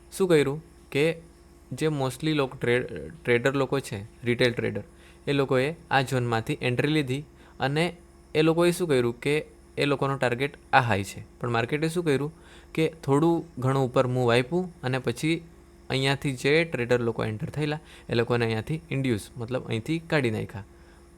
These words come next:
આ એક લિક્વિ-, type of liquidity જ છે. માર્કેટે શું કર્યું છે,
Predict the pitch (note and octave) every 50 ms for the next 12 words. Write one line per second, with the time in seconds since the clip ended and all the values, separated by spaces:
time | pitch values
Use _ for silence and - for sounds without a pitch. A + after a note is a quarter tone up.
0 | - A#2+ C3 C#3+ C#3+ C#3+ D#3 D#3+ D#3+ - - - - C3 C3+ C3 C#3+ C#3+ - -
1 | F#2 F#2 - - - - - C3 C3 C3+ C#3+ D3 C#3+ C#3 C3 - D3 C#3 C#3 C#3
2 | C#3 D3 B2+ - - - - C#3+ C#3+ A#2 A2+ - C#3 C#3 D3+ D3+ E3 E3 D3+ C3+
3 | B2+ B2 A2+ - C3+ D3+